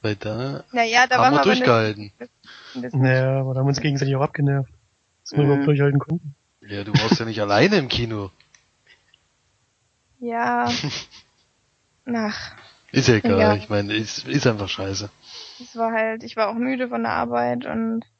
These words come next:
Speaker 2: eigentlich war es sowieso total über-, ich hab das eigentlich schon vorher gewusst. Vor allem geht der Film zwei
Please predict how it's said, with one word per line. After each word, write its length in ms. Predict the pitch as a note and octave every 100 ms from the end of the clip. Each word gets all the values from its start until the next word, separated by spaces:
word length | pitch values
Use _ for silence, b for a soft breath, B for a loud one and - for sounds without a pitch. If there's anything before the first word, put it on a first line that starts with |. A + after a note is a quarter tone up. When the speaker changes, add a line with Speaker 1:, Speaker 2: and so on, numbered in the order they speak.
| _ _ _ _ _ _ _ _ _ _ _ -
Speaker 2:
eigentlich 460 | A#3+ A3+ A#3+ A#3+
war 300 | A3+ A3+ A3+
es 140 | A#3 -
sowieso 360 | A#3+ A#3 B3
total 320 | A#3+ - A#3+
über-, 200 | A3+ A#3 B3
ich 140 | -
hab 140 | C4+ C4
das 120 | C4
eigentlich 220 | A#3+ A3+
schon 100 | -
vorher 200 | - C#4+
gewusst. 180 | C4 C4+
Vor 80 | D#4
allem 80 | E4
geht 100 | G4
der 100 | F#4
Film 260 | F#4 F#4 F4+
zwei 460 | - - D#4 F#4